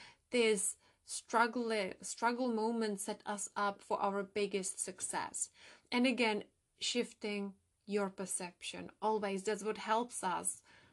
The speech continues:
every single day. That's what helps us in difficult situations and how we can get through them a lot quicker. So my seventh tip for you today, or something I have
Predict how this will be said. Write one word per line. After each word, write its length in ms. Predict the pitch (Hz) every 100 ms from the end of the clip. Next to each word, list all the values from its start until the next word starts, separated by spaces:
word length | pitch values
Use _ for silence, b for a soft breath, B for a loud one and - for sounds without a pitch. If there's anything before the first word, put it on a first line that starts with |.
| B _
every 300 | 226 220 208
single 420 | 196 - 202 190 185
day. 220 | 202 220
That's 180 | 220 202
what 140 | 202
helps 400 | 190 214 220 -
us 180 | 208 190
in 180 | 202 196
difficult 540 | 190 202 196 185 185
situations 800 | 190 185 190 185 180 - 185 180
and 100 | 175
how 140 | 185
we 180 | 185 190
can 300 | 185 190 180 - B B B
get 180 | 240 240
through 260 | - 220
them 200 | 202 196 -
a 80 |
lot 260 | 190 190 185
quicker. 380 | - 180 - - - _ _ _ _ _ _
So 340 | - 220 208
my 460 | 208 196 196 185 180
seventh 760 | - - 240 302 392 381 - - _ _ _
tip 240 | 214 - -
for 280 | - 202 196
you 180 | 175
today, 560 | 180 - - 151 - - - - - - _ - - B B B B B -
or 400 | 220 208 202 196
something 540 | - 202 190 196 190 -
I 140 | 196
have 240 | 196 196